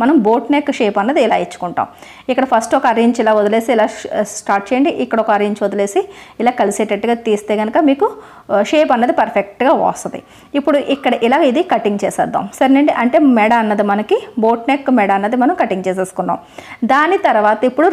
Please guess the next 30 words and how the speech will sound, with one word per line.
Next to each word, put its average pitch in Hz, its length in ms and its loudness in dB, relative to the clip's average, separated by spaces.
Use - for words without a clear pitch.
round 269 340 4
circle 262 420 2
తీయాలి. 185 360 -2
కంటిన్యూగా 294 720 4
వచ్చే 247 220 0
round 226 260 2
circle 247 260 0
తీయాలంటే 202 580 0
కనుక 226 180 -2
సెంటర్లోకి 311 640 2
వచ్చేటట్టుగా 233 560 0
ఇలా 247 120 4
ఒక 269 80 -2
చిన్న 240 460 2
ఏ - 20 4
size 254 200 2
అయితే 240 180 2
మీకు 226 140 -2
కావాలో 208 320 2
ఆ - 20 4
size 208 380 0
ఇలా 240 100 4
ప్లేట్ని 233 560 2
తీసుకోండి. 180 480 -4
Plate 262 320 0
తీసుకుని 220 580 0
ఇలా 269 180 4
round 240 380 2
circle 226 380 0
అన్నది 240 220 2